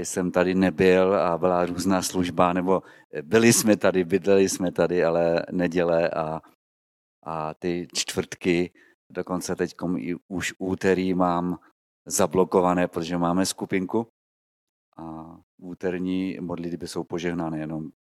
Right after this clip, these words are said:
pro vás, kteří tam nechodíte, tak chci říct, že úterní modlitby jsou velmi požehnané a potřebné. A já jsem tady asi před měsícem, pokud si vzpomenete,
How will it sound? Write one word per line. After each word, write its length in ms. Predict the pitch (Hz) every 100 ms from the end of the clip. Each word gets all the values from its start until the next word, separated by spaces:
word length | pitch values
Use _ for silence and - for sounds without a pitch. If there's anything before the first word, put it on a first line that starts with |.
| _
pro 160 | 82 78
vás, 180 | 80
kteří 200 | - 85
tam 200 | 80 80
nechodíte, 520 | 82 - 80 80 - 76
tak 120 | 78
chci 200 | - 76
říct, 200 | 82 73
že 220 | 78 78 _ _ _ _ _
úterní 520 | - 90 - 85 90 85
modlitby 500 | 82 80 78 80 80
jsou 200 | 80 76
velmi 440 | 78 78 76 73 _ _ -
požehnané 520 | 80 80 76 76 76
a 80 | 57
potřebné. 680 | - 80 - 82 85 82 78 _ _ _ _ _ - - - - _ _ _ _ _ -
A 420 | 90 85 82 - - 87
já 260 | 98 104
jsem 480 | 143 - 156 151 151 143
tady 260 | - 123 123
asi 260 | 117 - 123
před 240 | - 120
měsícem, 640 | 120 117 120 113 123 110
pokud 300 | 110 - 113
si 220 | - 123
vzpomenete, 840 | 110 - 107 104 104 104 - 104